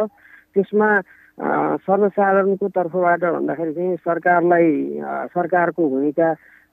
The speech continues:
अ, सरकारको तर्फबाट लिकेज भयो अथवा करप्सन भयो, त्यो कारणले पनि,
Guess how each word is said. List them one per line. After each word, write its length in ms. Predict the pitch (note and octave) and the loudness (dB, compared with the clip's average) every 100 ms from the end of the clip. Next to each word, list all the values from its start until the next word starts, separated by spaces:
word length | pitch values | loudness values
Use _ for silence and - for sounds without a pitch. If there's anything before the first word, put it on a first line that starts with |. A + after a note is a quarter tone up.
| B2+ | -8
अ, 140 | C3 | -8
सरकारको 720 | - D#3+ D3+ E3 E3 E3+ E3 | -4 -4 0 -2 0 0 0
तर्फबाट 520 | D3 D3+ E3+ D#3+ D#3+ | 0 -4 -2 -2 -2
लिकेज 360 | E3 E3+ D#3+ F3 | 0 0 2 2
भयो 420 | C#3+ B2+ C3+ F3 | 2 0 0 0
अथवा 320 | F#3+ - E3 | -2 -2 -2
करप्सन 440 | D#3 D#3+ D#3+ - D#3+ | -2 0 0 0 -4
भयो, 360 | C#3+ C3 D#3+ | -2 -2 -2
त्यो 180 | G3 F#3 | -2 -4
कारणले 460 | D#3+ D#3 D#3 D#3+ D#3+ | -2 -2 0 0 -2
पनि, 280 | E3 G#3 | -2 -2